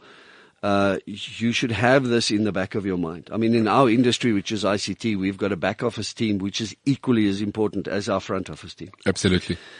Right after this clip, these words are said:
Speaker 1: So, you know, I think there's a couple of habits that we've got to look at. And, um, I think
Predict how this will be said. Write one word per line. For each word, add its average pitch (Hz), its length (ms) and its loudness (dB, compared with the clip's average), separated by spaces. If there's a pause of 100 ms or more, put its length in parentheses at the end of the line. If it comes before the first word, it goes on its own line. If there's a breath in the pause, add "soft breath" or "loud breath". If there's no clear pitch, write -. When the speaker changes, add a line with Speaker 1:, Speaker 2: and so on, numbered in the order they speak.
(100)
Speaker 1:
So, 127 500 4
you 110 160 -2
know, 110 380 2 (300)
I 104 100 -4
think 120 240 -2
there's 113 160 0
a 107 80 -2
couple 120 260 0
of 113 120 2
habits 107 340 0
that 110 220 -2
we've 107 120 -2
got 101 120 0
to 101 100 2
look 95 220 -2
at. 76 240 -10
And, 95 280 -2
um, 95 380 0 (720 loud breath)
I 123 100 2
think 147 320 4